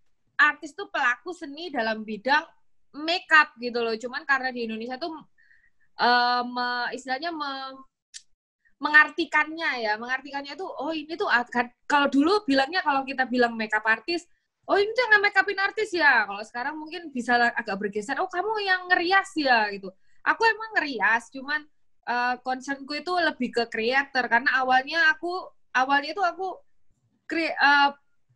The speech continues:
creator video, creator beauty di YouTube. Nah, kalau di sini kan, oh ini boleh dong Mbak,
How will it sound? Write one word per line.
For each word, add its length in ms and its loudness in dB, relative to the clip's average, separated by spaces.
creator 880 0
video, 480 -4
creator 400 -2
beauty 400 -2
di 320 -2
YouTube. 400 -6
Nah, 240 0
kalau 220 4
di 100 2
sini 320 -2
kan, 160 4
oh 120 6
ini 480 0
boleh 320 8
dong 160 6
Mbak, 260 10